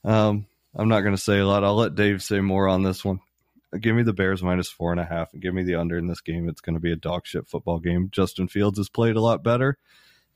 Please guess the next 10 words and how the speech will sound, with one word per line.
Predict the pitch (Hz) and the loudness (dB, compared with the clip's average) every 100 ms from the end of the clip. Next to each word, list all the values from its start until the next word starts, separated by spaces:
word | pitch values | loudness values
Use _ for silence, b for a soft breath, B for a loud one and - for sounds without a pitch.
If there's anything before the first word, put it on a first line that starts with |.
| b _ _ _ _ _ | b _ _ _ _ _
since | - 147 113 | -4 -4 -4
coming | - 139 131 120 | 0 2 2 4
back | 131 131 | 4 2
from | - 117 | 0 2
injury. | 113 127 123 131 127 110 B B B B _ _ _ _ - | 2 2 4 2 2 -2 B B B B _ _ _ _ -2
Kyler, | 123 120 127 117 | 2 4 2 0
God | 117 110 107 | 2 2 2
knows | 107 107 98 | 2 2 2
what | 107 - | -2 -2
the, | 98 101 | -2 -2